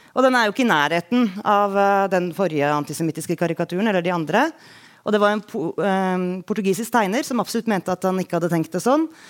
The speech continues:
Men det at, eh, man signaliserer at Trump er blind og blir, eh, ledet av Ariel Netanyahu, det, Netanyahu, det var for mye, eh, i U S A da.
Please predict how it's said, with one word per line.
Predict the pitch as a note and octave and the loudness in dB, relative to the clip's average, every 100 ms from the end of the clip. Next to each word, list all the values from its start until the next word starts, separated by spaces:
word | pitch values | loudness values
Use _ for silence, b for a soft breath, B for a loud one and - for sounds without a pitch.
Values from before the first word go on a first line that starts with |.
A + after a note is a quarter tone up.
| B B B - | B B B -2
Men | A#3 A#3 | 0 2
det | G#3+ G#3+ A3 | 2 2 2
at, | - - - - B B B _ _ | -2 -6 -8 -8 B B B _ _
eh, | G#3 G3 F#3+ | 2 4 2
man | G3 | 0
signaliserer | G3 G#3 G3 G#3 G3 D#3+ D#3 F3+ | -2 0 2 0 0 2 2 0
at | |
Trump | F3+ F#3 E3+ E3+ b b b b b | -2 -2 -2 -4 b b b b b
er | G3+ | 0
blind | F#3+ E3+ F3+ F#3 F#3+ G3 | 0 0 2 2 0 0
og | F3+ | -2
blir, | E3+ F3 F3 | 0 0 2
eh, | F3+ | 2
ledet | F3+ F#3+ D3+ C3 D3 F3 | 2 2 2 0 -2 0
av | E3 D#3+ | 0 2
Ariel | D3+ D3 D3 | 0 -2 -4
Netanyahu, | - E3+ F3+ F3 G3+ F#3+ | -4 -4 -2 0 -2 -2
det, | F3 - F3+ | -8 -10 -10
Netanyahu, | F3 F#3+ E3 F3 F#3+ | -6 -4 -2 -4 0
det | F#3 F#3 | 2 4
var | E3+ D3 | 2 0
for | - | 0
mye, | F#3 D#3 C3+ C#3+ D#3 B B B B B - | -2 -2 0 2 0 B B B B B 0
eh, | F3 E3 D#3+ D#3+ D#3+ | 2 2 2 0 -2
i | B2+ F3 | 0 2
U | F3+ | 2
S | F#3+ F#3 | 2 2
A | E3 | 2
da. | E3+ | 2